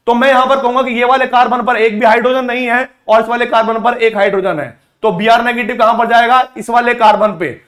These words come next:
तो जल्दी से बताओ product क्या बनेगा, एबीसीडी में से correct answer क्या होगा बेटा,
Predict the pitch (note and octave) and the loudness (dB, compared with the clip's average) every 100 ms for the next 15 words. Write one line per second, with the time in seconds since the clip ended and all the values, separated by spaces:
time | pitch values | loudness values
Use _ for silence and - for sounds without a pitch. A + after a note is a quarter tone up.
0 | _ F#3 A3 A#3+ A3+ A#3 A#3 A#3+ A3+ A3 | _ -4 -2 -2 -2 0 2 0 2 0
1 | A3+ G3+ G3+ F3+ C3+ - _ _ _ _ | 2 2 2 -2 -4 -8 _ _ _ _
2 | _ _ _ _ G3+ A#3+ B3+ B3+ B3 B3 | _ _ _ _ 4 4 4 0 0 0
3 | C4 B3 A#3+ B3 B3 B3 B3 A#3+ A#3+ G#3+ | 0 0 0 0 0 2 2 2 2 4
4 | A3+ A#3+ A#3+ A#3 F3+ | 4 6 4 2 0